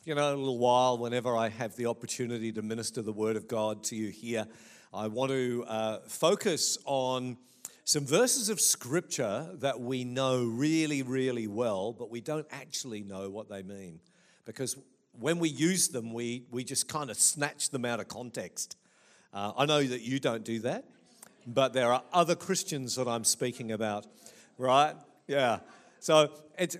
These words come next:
and, and it's easy to do. Like, I've been a Christian now for just over forty years, and, and it's easy to, to memorize verses in the Bible, and I think it's great to memorize verses in the Bible. But when we do that, it's so easy just to kind of take them out of the context,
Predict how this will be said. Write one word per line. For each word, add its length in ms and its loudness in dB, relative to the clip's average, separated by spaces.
and, 200 2
and 140 2
it's 140 2
easy 380 4
to 100 6
do. 280 4
Like, 200 0
I've 80 4
been 160 0
a 60 -2
Christian 480 -2
now 180 0
for 120 -4
just 200 -4
over 220 0
forty 360 -2
years, 540 -2
and, 400 -2
and 140 -4
it's 240 -4
easy 360 -2
to, 280 2
to 100 2
memorize 640 2
verses 420 2
in 120 -8
the 80 -6
Bible, 420 0
and 100 -4
I 80 -2
think 180 -6
it's 140 -6
great 280 2
to 80 -2
memorize 460 -4
verses 380 -4
in 220 -6
the 60 -4
Bible. 360 0
But 160 0
when 160 2
we 100 -2
do 220 0
that, 180 4
it's 140 0
so 240 2
easy 360 -2
just 260 -4
to 80 -6
kind 260 -4
of 60 -6
take 280 -6
them 140 -6
out 240 -2
of 100 -10
the 60 -6
context, 720 -6